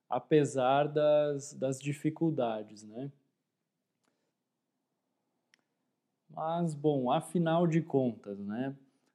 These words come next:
ah, o que é ter uma mentalidade forte? A gente não pode confundir uma mentalidade forte com uma mentalidade rígida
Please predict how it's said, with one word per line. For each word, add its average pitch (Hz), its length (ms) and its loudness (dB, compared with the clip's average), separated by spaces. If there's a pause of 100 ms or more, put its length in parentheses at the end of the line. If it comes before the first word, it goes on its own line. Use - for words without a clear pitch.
(160)
ah, 113 140 -10
o 139 120 0
que 196 360 2
é 175 300 4 (180)
ter 147 200 2
uma 147 180 0
mentalidade 135 800 0
forte? 104 600 -8 (760)
A 127 40 -18
gente 156 240 -2
não 185 160 2
pode 170 340 4
confundir 156 760 0
uma 139 200 -2
mentalidade 123 720 -4
forte 131 560 0
com 156 240 -6
uma 156 160 -2
mentalidade 151 960 -2
rígida 135 680 -2